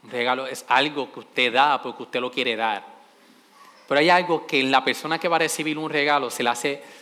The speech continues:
bien difícil cogerlo y es el orgullo. Y esto es lo que le pasa a usted y a mí, hermanos.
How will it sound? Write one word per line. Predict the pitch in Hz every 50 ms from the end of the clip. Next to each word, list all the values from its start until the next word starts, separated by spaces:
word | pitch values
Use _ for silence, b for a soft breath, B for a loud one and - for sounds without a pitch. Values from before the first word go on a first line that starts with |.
| B B
bien | B 123 127 131 143 147 147
difícil | 139 147 135 - - 143 135 - 151 139 -
cogerlo | - 139 131 143 143 135 123 113 110
y | 110 113
es | 110 - 135
el | 131 113
orgullo. | 107 101 104 98 110 104 101 98 95 98 - - _ _ _ _ _ _ _ _ _ _ _ _ _ _ _ B B B B B B B B
Y | 139 135
esto | 120 - - 151
es | 139
lo | 139 139
que | - 143
le | 135 131 120
pasa | - - 127 131 127 - 135
a | 120
usted | 110 - - - _ - 120 127 127 - -
y | 135 120
a | 110 107
mí, | 101 120 120 113
hermanos. | 107 101 98 98 95 98 95 95 92 - -